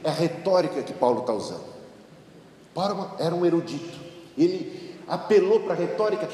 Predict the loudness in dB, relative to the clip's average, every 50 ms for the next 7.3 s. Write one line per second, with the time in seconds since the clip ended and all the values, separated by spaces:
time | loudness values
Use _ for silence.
0 | -8 -2 2 4 6 4 4 2 -2 -2 -2 -2 -4 0 0 2 4 4 4 4
1 | 4 4 2 2 6 6 4 6 6 6 6 6 6 6 2 2 0 0 0 2
2 | 8 8 8 8 6 0 -4 -6 -6 -8 -8 -8 -10 -10 -10 -10 -12 -12 -4 2
3 | 4 4 4 4 2 0 0 2 2 4 4 4 4 4 2 0 0 -6 -8 -4
4 | 2 2 2 2 2 0 0 0 0 -2 -2 -2 -2 -2 0 2 2 2 2 0
5 | -2 2 2 2 2 2 -2 -4 -6 -4 0 2 2 4 4 2 0 2 0 0
6 | -2 0 2 4 4 4 4 2 2 2 2 0 0 0 0 0 2 2 2 2
7 | 0 -2 -4 -4 -6